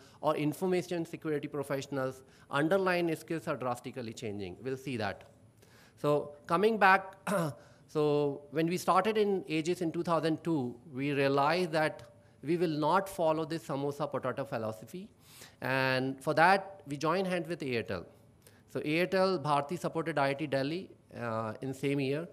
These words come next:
and they rolled out the School of, Bharti School of Telecommunication Management. They supported us,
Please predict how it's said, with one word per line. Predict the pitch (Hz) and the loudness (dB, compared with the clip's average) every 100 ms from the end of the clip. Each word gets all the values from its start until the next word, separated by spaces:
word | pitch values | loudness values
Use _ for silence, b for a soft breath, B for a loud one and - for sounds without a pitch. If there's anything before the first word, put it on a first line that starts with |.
| B B - | B B -6
and | 127 | 0
they | 139 | 2
rolled | 139 156 165 | 2 2 2
out | 170 | 2
the | 165 | 0
School | - 156 151 | -6 -4 -2
of, | 147 - - - | -4 -8 -12 2
Bharti | 131 131 156 | 2 2 -2
School | - 139 | -2 -4
of | 135 | -2
Telecommunication | 123 127 135 135 131 120 131 | -2 -2 -4 -4 -6 -6 -4
Management. | 113 113 123 165 B B B - | -2 -2 -4 -8 B B B -8
They | |
supported | 127 147 156 160 156 | -4 -2 0 0 2
us, | 175 - | 2 0